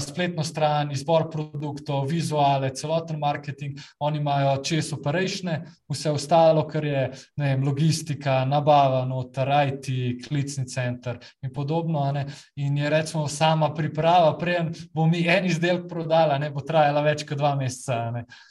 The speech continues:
In to je čisto iz-, project by project noter, ampak delamo pa tako, da maksimalno hitro lahko pokažemo stvar, k-, a, kaj, kaj dejansko lahko naredimo. In že pa na začetku projekta pa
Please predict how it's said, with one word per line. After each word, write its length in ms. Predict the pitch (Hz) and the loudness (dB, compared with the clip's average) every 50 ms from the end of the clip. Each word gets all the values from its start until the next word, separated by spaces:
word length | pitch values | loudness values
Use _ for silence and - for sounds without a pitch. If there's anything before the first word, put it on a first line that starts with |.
| - _ _ - 139 | -20 _ _ -10 -6
In 380 | 139 135 135 135 135 135 131 - | -4 -2 -2 -2 -2 -4 -4 -2
to 80 | 165 | 0
je 220 | 165 170 165 156 151 | 0 2 2 2 0
čisto 460 | 147 - - 180 - - - - 151 151 | 0 -4 -4 -4 -4 -4 -6 -6 -4 -4
iz-, 220 | 135 151 151 - - | -4 -4 -4 -6 -4
project 400 | - 170 170 175 170 165 156 147 | 0 2 4 4 4 4 2 0
by 140 | 139 147 131 | 0 -2 -2
project 460 | 147 160 156 147 135 127 120 - - | 0 0 0 0 0 0 -6 -8 -6
noter, 240 | 131 131 127 - 127 | -8 -8 -6 -6 -4
ampak 300 | 127 123 123 135 127 - - - _ | -4 -4 -2 -4 -4 -6 -8 -16 _
delamo 340 | - 151 180 180 180 175 170 | -2 0 2 6 6 6 6
pa 140 | 170 170 160 | 4 2 0
tako, 160 | - - 170 165 | 0 0 -2 -2
da 120 | 151 156 160 | 0 2 2
maksimalno 840 | 160 156 156 - - 151 151 151 147 147 143 143 139 135 135 131 127 | 4 2 2 0 -4 -4 -2 -2 -2 -2 -2 -4 -4 -2 -2 -4 -6
hitro 380 | - - 160 147 156 156 143 139 | -6 -4 -6 -4 -4 -2 -2 0
lahko 240 | 131 127 - - 151 131 - | 0 -2 -2 -4 -6 -6 -4
pokažemo 600 | - - - 143 135 135 127 123 131 127 127 123 123 - - - - _ - | -6 -4 0 2 2 2 2 0 -4 -4 -4 -6 -6 -10 -16 -20 -20 _ -14
stvar, 460 | - - - 139 139 143 139 139 127 - - | -14 -10 -4 0 4 4 4 4 2 -2 -8
k-, 420 | - - 135 127 127 123 120 117 - - - _ _ _ _ - - | -10 -6 -6 -4 -2 -2 -2 -4 -6 -12 -20 _ _ _ _ -6 -4
a, 100 | 120 120 123 120 120 120 117 117 117 117 104 113 - _ _ _ _ - | -2 0 0 0 0 -2 -2 -4 -4 -8 -12 -14 -18 _ _ _ _ 0
kaj, 160 | 165 165 165 165 165 | 2 4 4 4 4
kaj 140 | 170 160 151 | 4 2 4
dejansko 380 | 147 156 151 156 156 - - 143 | 4 2 0 0 0 -2 -4 -4
lahko 220 | 147 - - 160 151 | -4 -4 -4 -2 -2
naredimo. 460 | 147 143 135 - 190 185 185 175 151 - - - - - _ _ - 143 | -2 -2 -2 -4 -2 0 2 2 0 0 -4 -12 -14 -18 _ _ -10 -10
In 80 | 143 139 143 - - _ _ - - 156 143 135 - - _ _ _ _ - | -8 -8 -10 -14 -16 _ _ -12 -10 -8 -8 -8 -10 -14 _ _ _ _ -10
že 220 | 135 127 156 165 160 | -6 -2 -2 2 2
pa 80 | 165 | 2
na 80 | 160 156 | 2 2
začetku 760 | - - 180 185 175 - - - - 165 156 151 151 147 151 151 | 0 0 -2 -2 -2 -2 -6 -4 -2 0 2 2 2 0 -4 -4
projekta 400 | - 160 175 180 175 175 170 151 | -2 0 0 0 0 0 -2 0
pa 380 | 151 160 151 147 143 139 127 | 2 4 4 4 4 2 0